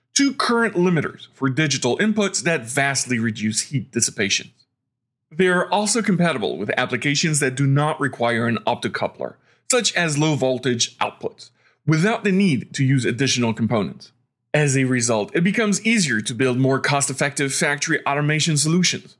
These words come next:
Similarly, engineers can miniaturize building automation systems or drive motors more efficiently. The C L T zero three dash one S C three and C L T zero three dash two Q three have similar specifications,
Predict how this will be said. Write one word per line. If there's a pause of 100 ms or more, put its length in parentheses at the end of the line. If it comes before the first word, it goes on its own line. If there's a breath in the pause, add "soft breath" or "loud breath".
(340)
Similarly, (380 loud breath)
engineers
can
miniaturize
building
automation
systems
or
drive
motors (240 loud breath)
more
efficiently. (580)
The
C
L
T
zero
three
dash
one
S
C
three (240 loud breath)
and
C
L
T
zero
three
dash
two
Q
three (260 loud breath)
have
similar
specifications,